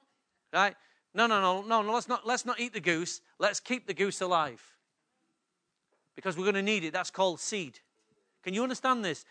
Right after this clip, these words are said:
Can you understand it? You need seed. Seed is what creates what?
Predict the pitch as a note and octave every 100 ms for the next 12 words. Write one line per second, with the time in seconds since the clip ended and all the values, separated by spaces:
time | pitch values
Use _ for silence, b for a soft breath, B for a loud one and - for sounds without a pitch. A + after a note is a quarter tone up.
0 | b - G#3 A3 A#3 A#3 - - A#3+ G#3
1 | - E3 B _ F#3 G3 F#3+ G#3 G#3+ D#3+
2 | _ - - A#3+ A#3 F#3 C3+ _ _ _
3 | _ _ _ _ _ _ _ _ _ _
4 | - - A#3+ C4+ A#3+ F#3+ G#3+ - A3+ A3+
5 | A#3+ - B3+ B3+